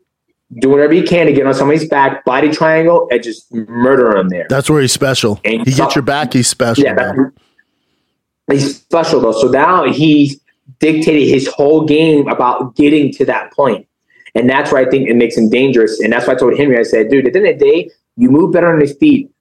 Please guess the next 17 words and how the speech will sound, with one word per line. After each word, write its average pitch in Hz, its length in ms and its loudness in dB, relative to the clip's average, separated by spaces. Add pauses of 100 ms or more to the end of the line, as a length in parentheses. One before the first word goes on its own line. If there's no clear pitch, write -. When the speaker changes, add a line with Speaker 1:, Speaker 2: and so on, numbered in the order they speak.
Speaker 1:
you're 117 180 -2
faster, 139 560 0 (300)
and 117 260 0
you 120 120 2
have 135 200 0
better 131 240 2
rhythm 135 300 2
than 101 140 0
him. 90 280 -8 (560)
The - 80 -2
only 151 300 2
thing 170 120 2
I'm 147 160 2
worried 160 180 4
about 120 220 0
is 110 80 -2
that 110 320 0